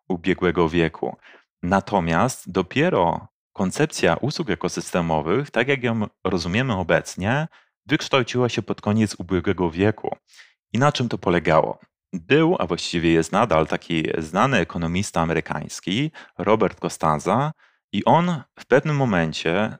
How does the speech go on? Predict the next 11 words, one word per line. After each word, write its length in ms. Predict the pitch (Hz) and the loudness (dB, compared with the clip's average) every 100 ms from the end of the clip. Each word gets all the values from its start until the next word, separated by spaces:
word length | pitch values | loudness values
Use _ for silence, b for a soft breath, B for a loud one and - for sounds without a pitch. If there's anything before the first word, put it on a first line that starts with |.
| - | -2
ze 120 | 92 | -2
swoim 360 | - 160 165 120 | 0 -2 0 -2
zespołem 580 | 107 - 87 90 90 - - | -2 0 2 2 0 -4 -4
dokonali 500 | 110 - 110 113 107 | -4 -2 0 0 2
bardzo 520 | 120 131 131 123 _ _ | 0 2 0 0 _ _
ciekawego 760 | - - 92 90 82 87 85 85 b b b b | -4 0 2 2 2 2 0 -2 b b b b
projektu, 760 | 110 104 101 98 - - 76 - - | 0 2 2 0 -2 -10 -8 -10 -12
czy 100 | 90 | -6
wykonali 440 | 95 98 95 101 | -4 0 0 0
ciekawe 400 | - - 92 90 | -4 -4 0 0
zadanie. 560 | 82 85 85 85 82 | 0 0 2 0 -2